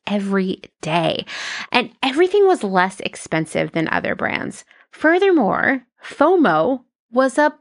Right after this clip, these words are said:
big part of the business model. If you didn't visit regularly and buy something as soon as you saw it, it probably wouldn't be there the next time you went in. And you would never find it again because it probably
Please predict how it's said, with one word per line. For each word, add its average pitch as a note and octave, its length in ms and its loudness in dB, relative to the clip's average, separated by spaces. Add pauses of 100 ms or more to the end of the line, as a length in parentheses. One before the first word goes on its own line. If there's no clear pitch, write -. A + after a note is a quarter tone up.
big G3 420 0
part E3 400 -2
of F3+ 120 -6
the F3+ 100 -6
business G3 420 -2
model. - 340 -4 (360)
If F#3 180 -2
you G#3 60 0
didn't G3+ 400 2
visit D4+ 320 2
regularly E3 720 -2
and F#3 160 0
buy D#3+ 160 0
something E3+ 360 -6
as D#3 120 -8
soon G#3+ 240 -2
as G#3+ 100 2
you A3+ 60 0
saw A3+ 320 4
it, F3+ 240 0 (480)
it G#3+ 180 -2
probably G#3 680 -4
wouldn't G3 340 0
be D3+ 160 -2
there D3 240 0
the D#3 120 -4
next C#3 340 -4
time C#3 240 -2
you C#3+ 120 -4
went C#3+ 200 -6
in. - 340 -12 (1040)
And G#3 440 2 (500)
you F#3+ 180 -2
would G3 160 2
never E3 260 2
find D#3 360 0
it D#3 80 -8
again D3 300 -6
because F#3+ 300 0
it G#3 140 -4
probably A#3+ 800 -2